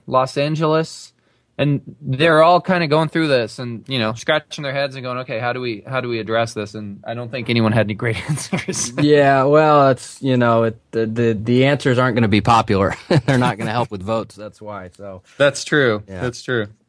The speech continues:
Speaker 2: But, uh, we're not running for office, or at least, uh, not yet. So, you know,
Speaker 1: Yeah,
Speaker 2: have a
Speaker 1: no,
Speaker 2: think and play.
Speaker 1: absolutely. So we can, we can say, <laughs> we can say the, the real answers.
Speaker 2: <laughs> Yeah, exactly. So that's kinda what's going on with me this week. You know, I felt those were two important things to talk about, uh,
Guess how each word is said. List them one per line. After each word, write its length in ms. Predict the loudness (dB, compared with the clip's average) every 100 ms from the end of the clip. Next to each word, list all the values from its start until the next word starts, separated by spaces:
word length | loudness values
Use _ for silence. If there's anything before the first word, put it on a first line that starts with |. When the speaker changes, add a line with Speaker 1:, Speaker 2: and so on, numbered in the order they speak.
| _
Speaker 2:
But, 260 | -14 -10 -8
uh, 160 | -8 -4
we're 140 | 0
not 240 | 0 0 -2
running 260 | -4 -4 0
for 140 | 2
office, 360 | 2 0 -6 -6
or 80 |
at 80 | -4
least, 300 | -4 -6 -6 -6
uh, 100 | -4
not 160 | -4
yet. 200 | -4 -4
So, 240 | -4 -6 -4
you 140 | -4 2
know, 60 |
Speaker 1:
Yeah, 240 | 4 4 2
Speaker 2:
have 180 | 0 0
a 40 |
Speaker 1:
no, 100 | -2
Speaker 2:
think 120 | -4 -6
and 100 | -6
play. 80 |
Speaker 1:
absolutely. 300 | -6 -4 -4
So 120 | -4 -4
we 140 | -2
can, 140 | -2 0
we 140 | 0
can 160 | -2 -4
say, 140 | -6 -4
<laughs> 80 | 0
we 80 | 0
can 240 | -2 -8
say 260 | -2 0 2
the, 80 | 0 -2 -2
the 200 | -2 -2
real 180 | 0 2
answers. 440 | 0 -4 -10 -10
Speaker 2:
<laughs> 120 | -12 -8
Yeah, 120 | -8 -8
exactly. 600 | -14 -10 -8 -8 -10 -16 _ -20 -20 -20 -20 _ -8
So 140 | -2
that's 240 | 0 0
kinda 200 | 2 2
what's 180 | 2 -2
going 260 | -2 -2 0
on 140 | -2
with 80 | -4
me 160 | -4 -4
this 200 | -6 -4
week. 280 | -6 -6 -6
You 120 | -2
know, 80 | 0
I 100 | 0
felt 220 | 0 0
those 180 | -2 -2
were 80 | -4
two 220 | -2 0
important 320 | 0 0 -2
things 160 | -2 -2
to 40 |
talk 200 | 0 0
about, 360 | 0 0 0 -2
uh, 160 | -6